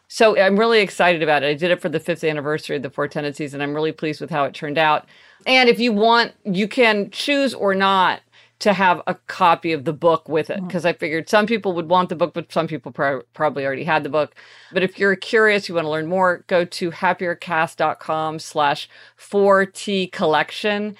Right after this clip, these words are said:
Speaker 1: and that's the number four, the letter T, collection. And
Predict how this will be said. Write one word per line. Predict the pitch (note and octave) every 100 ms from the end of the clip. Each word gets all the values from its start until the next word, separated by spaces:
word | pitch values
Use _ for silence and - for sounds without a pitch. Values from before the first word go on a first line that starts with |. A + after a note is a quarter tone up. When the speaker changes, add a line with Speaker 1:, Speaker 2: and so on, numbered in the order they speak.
| - _
Speaker 1:
and | - E3+
that's | F3 -
the | E3
number | D#3+ E3 F3+ F3 F3
four, | - D#3 D3+ D3 -
the | D#3+
letter | D#3 D#3+ D3+ D#3
T, | D#3 - F3 D3+ C#3+ C3+ _ _ _
collection. | - D#3+ D3 - - C#3 C3 C3+ - _ _ _ _
And | E3 D#3+ D#3 D3 C#3+ C#3+